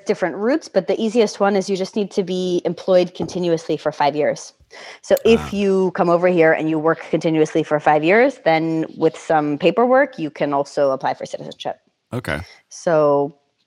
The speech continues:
Speaker 2: Now, did you have to,
Speaker 1: quite
Speaker 2: um,
Speaker 1: straightforward.
Speaker 2: go through any indoctrination programs, any sort of cultural
Speaker 1: No.
Speaker 2: programs?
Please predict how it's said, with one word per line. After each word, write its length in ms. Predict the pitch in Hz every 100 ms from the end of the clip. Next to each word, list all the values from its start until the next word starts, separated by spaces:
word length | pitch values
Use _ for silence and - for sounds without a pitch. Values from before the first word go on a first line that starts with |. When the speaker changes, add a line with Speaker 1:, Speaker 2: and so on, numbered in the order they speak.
| -
Speaker 2:
Now, 180 | 127 131
did 180 | 131
you 100 | 135
have 240 | 139 135 135
to, 520 | - 131 123 117 107
Speaker 1:
quite 180 | - 202
Speaker 2:
um, 60 | 101
Speaker 1:
straightforward. 460 | 101 101 139 - 185 _ _ 107
Speaker 2:
go 220 | 117 110
through 300 | 104 113 110
any 480 | 92 104 104 104 98 _
indoctrination 840 | 101 98 95 95 - 92 92 110 107
programs, 640 | 104 110 107 104 104 113
any 200 | 90 85
sort 240 | 82 90 85
of 300 | 85 76 - _ _ _ _ _ _ _ _ _ _
cultural 520 | - 202 226 220 254
Speaker 1:
No. 40 | 302
Speaker 2:
programs? 540 | 104 101 101 101 110